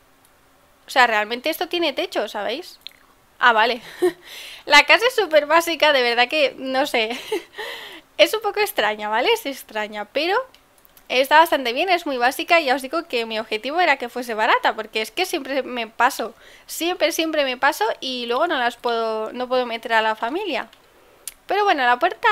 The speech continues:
de entrada está aquí, básicamente. Luego tenemos por aquí un pasillo que gira hacia aquí y tiene un baño, pues, más o menos majo, está bastante bien.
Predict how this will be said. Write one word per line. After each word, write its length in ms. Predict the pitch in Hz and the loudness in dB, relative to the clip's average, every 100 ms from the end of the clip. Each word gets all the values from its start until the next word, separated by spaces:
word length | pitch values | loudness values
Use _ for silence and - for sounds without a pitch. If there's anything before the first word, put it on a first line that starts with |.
| 392 | 2
de 80 | 311 | 0
entrada 400 | 285 277 302 359 | -4 0 2 0
está 380 | - 277 - | 4 6 6
aquí, 300 | 240 - 254 | 2 -6 -10
básicamente. 920 | 277 247 240 214 214 240 - 359 415 - - | -4 -4 -2 -6 -6 -10 -4 -2 -4 -8 -2
Luego 240 | 277 294 | 0 2
tenemos 360 | 285 269 269 269 | 0 -4 -6 -6
por 140 | 262 | -2
aquí 220 | 247 262 | -2 -2
un 80 | 277 | -4
pasillo 480 | 240 254 277 277 349 | -2 -4 -6 -6 -4
que 160 | 254 254 | -4 -8
gira 280 | 254 233 - | -8 -6 -4
hacia 280 | 254 269 | -4 -2
aquí 300 | 349 311 330 - _ - - - | -4 -4 -8 -10 _ -20 -18 -6
y 140 | 302 | -4
tiene 340 | 285 269 - - | -2 -4 -4 -2
un 220 | 285 277 | -4 2
baño, 480 | 247 247 247 233 226 | 0 2 -2 -4 -4
pues, 180 | 240 | -4
más 200 | 330 480 | -2 -2
o 40 | 427 | 0
menos 360 | 330 277 285 | -2 -4 -4
majo, 360 | 269 247 - 330 | -2 -2 -2 -4
está 200 | 403 226 | -2 -2
bastante 340 | 233 247 220 | -2 -4 -8
bien. 260 | 214 226 320 | -10 -8 -8